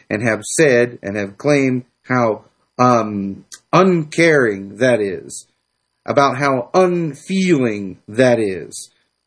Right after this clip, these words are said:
Let me tell you what, I don't really care about your weak-boned, silly, little, spineless, guppy bullcrap.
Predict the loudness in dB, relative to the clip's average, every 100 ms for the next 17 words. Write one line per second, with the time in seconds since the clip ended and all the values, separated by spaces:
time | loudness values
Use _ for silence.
0 | _ _ _ _ _ _ -2 0 2 2
1 | 2 -2 -4 _ _ _ _ _ _ _
2 | _ _ -2 2 4 4 2 2 4 4
3 | 0 -2 0 2 2 -2 -6 -2 2 2
4 | 0 -2 -6 -2 -2 -2 0 4 4 2
5 | 0 -4 -8 -8 2 4 4 2 -4 -8
6 | -12 -12 -2 2 4 4 2 -4 -20 _
7 | -16 0 2 4 2 -2 0 0 0 0
8 | -2 -4 -4 2 2 0 -8 -10